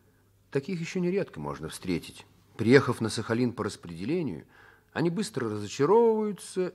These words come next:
и находят причины, чтобы вернуться обратно. Перед остановкой, на которой мне надо было выходить, я задал девушке вопрос, который обычно задают всем приезжим при знакомстве.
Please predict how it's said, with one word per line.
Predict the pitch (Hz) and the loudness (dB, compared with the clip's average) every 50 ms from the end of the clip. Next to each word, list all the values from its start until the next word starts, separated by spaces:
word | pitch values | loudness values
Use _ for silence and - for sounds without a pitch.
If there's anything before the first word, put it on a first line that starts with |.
| - _ | -10 _
и | - 123 | -4 -4
находят | 117 110 110 107 - - 196 190 156 135 127 | -2 -2 -4 -4 -4 -4 -2 -2 -4 -6 -8
причины, | - - 107 98 - - - - 214 220 202 196 196 185 - _ _ _ _ _ _ _ | -10 -10 -10 -10 -10 -12 -10 -8 -8 -6 -6 -6 -6 -8 -12 _ _ _ _ _ _ _
чтобы | - - - - 92 95 95 | -20 -14 -12 -10 -8 -6 -4
вернуться | 98 95 92 98 117 139 127 - - 101 95 | -4 -4 -2 -2 -2 -2 -2 -4 -2 -2 -2
обратно. | 82 69 73 76 73 73 - - - - - - - _ _ _ _ _ _ _ _ _ _ _ _ _ _ _ _ _ _ _ _ _ _ _ _ _ _ _ _ _ _ _ _ _ _ _ _ _ _ _ _ _ _ _ _ _ _ _ | -2 -2 -2 -2 -4 -4 -6 -10 -14 -16 -16 -16 -20 _ _ _ _ _ _ _ _ _ _ _ _ _ _ _ _ _ _ _ _ _ _ _ _ _ _ _ _ _ _ _ _ _ _ _ _ _ _ _ _ _ _ _ _ _ _ _
Перед | - 127 135 131 139 | 2 4 6 6 6
остановкой, | 135 127 - 139 139 151 180 180 180 - 170 160 160 - - - _ _ _ | 4 4 2 2 2 4 2 2 0 -2 -4 -4 -4 -6 -12 -20 _ _ _
на | 95 117 113 | -4 0 0
которой | 127 127 131 127 127 | 4 6 6 6 6
мне | 120 120 117 | 6 6 4
надо | 110 107 107 | 4 4 2
было | 98 113 120 | 4 4 4
выходить, | 127 131 135 - 147 151 180 208 190 - - - _ _ | 4 4 2 2 0 0 0 -2 -4 -6 -12 -20 _ _
я | - 107 143 185 190 | -6 0 2 2 4
задал | 151 190 196 180 170 180 165 | 4 4 4 4 4 0 0
девушке | 139 170 185 175 165 - - - 156 | 2 0 0 0 -2 -4 -6 -2 0
вопрос, | 156 151 147 - 165 196 190 - | 0 0 0 0 -2 -2 -2 -2
который | - 156 - 165 151 143 | -4 -2 2 4 4 4
обычно | 131 127 160 185 185 - 151 156 | 4 2 0 -2 -2 -2 -4 -2
задают | 135 135 127 117 131 147 175 180 - | -2 0 2 2 2 2 2 -2 -6
всем | - - - 165 180 175 | -10 -4 -2 -2 -2 -2
приезжим | - - 135 147 147 156 160 147 123 147 139 | -4 -4 -6 -4 -2 0 -2 0 -2 -4 -4
при | 131 135 123 | -4 -4 -4
знакомстве. | 120 117 127 123 - - 85 73 - - - - - 60 50 | -2 -2 -4 -4 -4 -6 -8 -8 -8 -12 -16 -16 -16 -18 -18